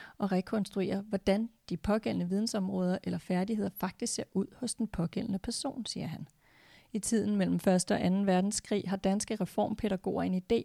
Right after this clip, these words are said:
om, at intelligenstesten skulle erstatte eksamen. De anså eksamen for at være subjektiv,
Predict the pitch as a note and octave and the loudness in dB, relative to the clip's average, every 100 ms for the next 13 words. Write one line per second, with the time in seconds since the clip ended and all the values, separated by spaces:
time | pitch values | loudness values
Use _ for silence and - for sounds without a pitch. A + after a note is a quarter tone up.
0 | - F#3 F#3+ _ - - - - - - | 0 -2 -2 _ -20 -20 -20 -20 -20 -20
1 | - - G3+ - G3+ G#3 F#3+ G3 - - | -12 -2 -2 0 0 0 2 0 0 0
2 | G#3 - G3+ - G3 F#3 F#3 - F3 E3+ | 0 0 -2 0 0 2 0 0 0 0
3 | A3 - F#3+ E3 E3 D#3+ D#3+ D#3+ - _ | -2 -4 -4 -2 -2 -2 -2 -6 -10 _
4 | _ - - F3+ G#3 - - D#3+ - E3+ | _ -2 2 4 4 2 2 2 4 4
5 | F3+ F#3+ F3+ F3 E3 D#3+ - A3 G#3 - | 4 4 2 4 4 2 2 2 0 -2
6 | - | -4